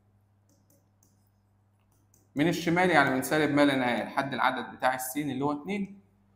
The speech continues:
ومن العدد بتاع السين اللي هو اتنين لحد الموجب ما لا نهاية، ده الفرع التاني. خلاص، كلام جميل جدًا. تعال نشوف رقم تمانية. رقم تمانية بنفس الطريقة والأسلوب، يلا.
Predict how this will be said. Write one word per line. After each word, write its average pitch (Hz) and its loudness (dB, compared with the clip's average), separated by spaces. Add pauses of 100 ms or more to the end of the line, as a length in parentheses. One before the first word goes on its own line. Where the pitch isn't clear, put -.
(140)
ومن 127 0
العدد 135 6
بتاع 143 4
السين 143 -2
اللي 127 -2
هو 139 2
اتنين 139 -2
لحد 127 -8
الموجب 113 -8
ما 110 -4
لا 107 -6
نهاية، 101 -14
ده 123 -2
الفرع 127 2
التاني. - -8 (1080)
خلاص، 185 6 (200)
كلام 151 4
جميل 135 2
جدًا. 131 0
تعال 117 0
نشوف - -8
رقم - -2 (460)
تمانية. 110 -4 (600)
رقم 156 4
تمانية 170 2
بنفس 120 -6
الطريقة 92 -4
والأسلوب، 117 -2
يلا. 92 -4